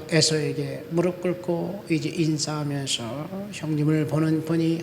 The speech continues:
하나님을 본 것과 같다고 그렇게 해서 성심껏, 예, 형님을 만났습니다. 그리고 형은 마음이 누그러졌어요.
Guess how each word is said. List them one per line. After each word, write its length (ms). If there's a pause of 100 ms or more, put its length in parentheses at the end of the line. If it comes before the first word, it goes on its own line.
하나님을 400
본 200
것과 360
같다고 680 (840)
그렇게 160
해서 240
성심껏, 920
예, 180
형님을 680
만났습니다. 840 (460)
그리고 480
형은 560
마음이 400
누그러졌어요. 1040